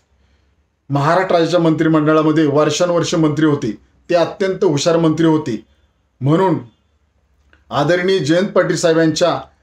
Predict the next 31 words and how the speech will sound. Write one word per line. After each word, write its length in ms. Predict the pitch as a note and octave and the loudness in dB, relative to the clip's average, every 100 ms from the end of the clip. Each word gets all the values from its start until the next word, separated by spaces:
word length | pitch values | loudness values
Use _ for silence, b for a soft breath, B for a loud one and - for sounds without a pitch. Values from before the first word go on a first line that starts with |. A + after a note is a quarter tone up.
| _ | _
जन्मापासूनच 800 | A#2+ D3+ E3 F3+ F3 E3 F3+ F3 | -4 -2 0 2 0 0 -2 0
त्यांच्या 300 | F3+ D#3+ E3 | 0 0 0
घरात 180 | D3 D3+ | -2 -2
सत्ता 360 | - D3+ - D3+ | -2 -6 0 0
होती, 380 | D3 C#3 G#2+ - _ _ - | 0 -2 -8 -12 _ _ -2
त्यामुळे 300 | E3 F3 F3+ | 0 2 0
त्यांना 320 | F3+ E3 E3+ | 0 0 0
सत्तेचा 480 | E3 D3+ F#3 F3 F3+ | -2 -2 -4 -2 0
माज 240 | E3 E3 | 0 2
येण्याचा 280 | E3 D#3 E3+ | 0 0 -2
प्रश्नच 400 | F3 F3 F#3 F#3+ | -2 -4 -4 -4
उद्भवत 400 | F3 C#3+ D#3+ E3 | -2 0 0 0
नाही. 200 | D3+ A#2 - _ _ _ _ b b _ | -2 -2 -8 _ _ _ _ b b _
परंतु 380 | D#3+ E3 F3+ F#3+ E3 | 0 0 0 -4 -2
तुम्हाला 240 | F3+ F3 | 0 0
आता 320 | E3 D#3+ F#3 F#3 - _ _ - | 0 -2 0 -2 -4 _ _ -8
कुठेतरी 400 | D#3+ F3 E3+ F3+ | -2 0 2 2
आमदारकी 500 | D#3+ D#3+ F3 E3+ F3 | 2 2 2 2 0
मिळाली, 380 | E3 E3 C#3+ G#2 - _ _ _ _ _ _ _ - | 2 2 0 -6 -12 _ _ _ _ _ _ _ -6
आता 320 | D3 - F3+ | -4 0 0
आपण 360 | F3 F#3 E3 C3+ _ _ - | 2 0 0 -6 _ _ -2
कधी 240 | E3 E3+ | 0 2
ना 100 | G3 | 2
मिळलं 300 | F#3+ F#3 F3+ | 0 2 2
पटकन 440 | F#3 F#3 - G3 F#3+ | 2 0 0 0 0
गिळलं 360 | E3+ E3+ E3+ - - | 2 2 0 -2 -8
अशी 260 | C#3 D3+ F#3+ F#3 | -4 -4 -4 -4
तुमची 240 | E3 F3+ | 0 2
अवस्था 340 | E3+ E3 D#3+ | 2 2 0
झालेली 300 | D#3 D3 D3 | 0 0 2
आहे. 220 | D#3 B2+ | 0 -2